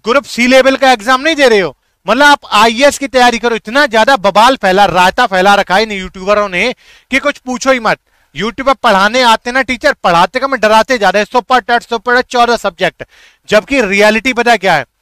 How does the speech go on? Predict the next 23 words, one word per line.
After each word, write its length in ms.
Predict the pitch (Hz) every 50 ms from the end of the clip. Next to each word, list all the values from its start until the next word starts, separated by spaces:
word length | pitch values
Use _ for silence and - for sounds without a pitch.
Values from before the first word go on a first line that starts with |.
| _ _ _ _ _ -
रियलिटी 520 | 139 160 175 196 208 214 226 214 254 247 226
है 120 | 226 254 254
ये 280 | 208 151 165 233 247 233
एग्जाम 400 | 214 208 180 147 175 220 240 226
सबसे 240 | - 220 214 - -
ज्यादा 180 | 226 233 226 208
सरल 320 | - 208 190 190 196 185
है 80 | 170 135 _ _ _ _ _ -
और 160 | 233 254 220
ये 220 | 185 180 233 247
एग्जाम 320 | 247 220 180 247 262 233 220
एमसीक्यूज 420 | 208 202 180 - 214 214 226 202 - _ -
पैटर्न 280 | 220 202 - 214 202
पे 100 | 196 208
होता 180 | 202 180 190 180
है। 60 | 160 - _ _ - - -
एमसीक्यूज 540 | 202 196 202 214 202 240 262 247 226 254 247 -
पैटर्न 400 | - 233 208 196 - 226 226 208
पर 160 | 226 247 196
जो 200 | - 226 247 233
एग्जाम 380 | 214 202 165 - 208 214 214
होते 240 | 190 170 156 - 202
हैं 180 | 214 226 233